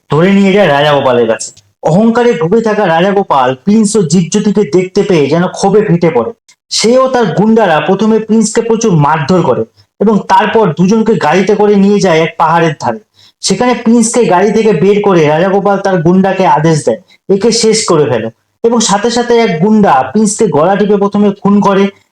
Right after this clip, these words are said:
এবং তারপর তাকে পাহাড় থেকে ফেলে দেয়। এভাবেই প্রিন্স সেই কোডাইকানালের জঙ্গলে এসে পড়ে।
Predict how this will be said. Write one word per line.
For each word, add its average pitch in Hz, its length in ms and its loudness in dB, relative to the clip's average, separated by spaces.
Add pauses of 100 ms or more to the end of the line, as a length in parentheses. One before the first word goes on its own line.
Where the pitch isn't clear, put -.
এবং 208 200 2 (100)
তারপর 196 340 0
তাকে 202 300 -2
পাহাড় 170 360 -2
থেকে 175 200 2
ফেলে 143 280 0
দেয়। 110 160 -8 (460)
এভাবেই 240 480 2
প্রিন্স 220 340 2
সেই 220 140 -2
কোডাইকানালের 214 680 0
জঙ্গলে 170 400 2
এসে 143 200 0
পড়ে। 107 220 -4